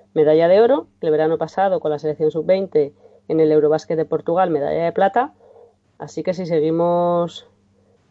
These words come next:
eh, pues eso, su serie, plat-, oro, plata, oro, plata, le tocaría oro este verano.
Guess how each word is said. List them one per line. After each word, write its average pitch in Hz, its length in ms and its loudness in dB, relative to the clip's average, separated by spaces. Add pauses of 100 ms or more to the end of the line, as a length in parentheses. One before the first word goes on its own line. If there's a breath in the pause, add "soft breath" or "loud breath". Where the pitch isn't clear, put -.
(140)
eh, 170 420 2
pues 160 200 -4
eso, 160 320 -4 (200)
su 165 400 -2
serie, 247 520 2 (300)
plat-, 190 260 -2 (220)
oro, 196 260 0
plata, 202 340 2
oro, 196 200 0
plata, 214 340 0
le 202 140 -6
tocaría 170 600 -4
oro 175 440 -6
este 175 240 -12
verano. 175 380 -6